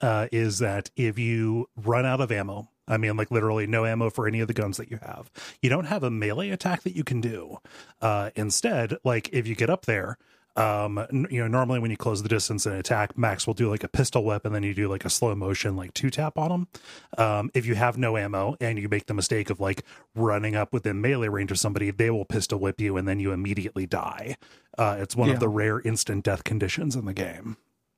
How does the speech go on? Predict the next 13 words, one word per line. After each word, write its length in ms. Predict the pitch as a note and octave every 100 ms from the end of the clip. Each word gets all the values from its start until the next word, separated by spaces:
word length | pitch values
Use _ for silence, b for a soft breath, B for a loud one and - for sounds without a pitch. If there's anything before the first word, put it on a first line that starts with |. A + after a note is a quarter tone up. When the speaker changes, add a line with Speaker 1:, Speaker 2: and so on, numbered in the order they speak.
| _ _ _ _ _ -
Speaker 2:
Pistol 260 | C#3+ C3+
whipping 300 | B2 A#2 A#2+
is, 300 | B2 A#2 A2+
uh, 400 | A#2 G#2+ A#2 A#2+ B2 _ C#3
rampant 460 | C3 C3 B2 A#2+ - - -
Speaker 1:
Serious 360 | - B2 A2 -
Speaker 2:
in 20 |
Sao, 60 |
Speaker 1:
business. 220 | A#2 A#2+ -
Speaker 2:
Sao 200 | A#2+ -
Paulo. 400 | B2 - E2+ - _ _ _ -
Speaker 1:
Yeah. 140 | F#2+ - B B B B
Speaker 2:
Uh, 360 | - D3 C#3+ C#3+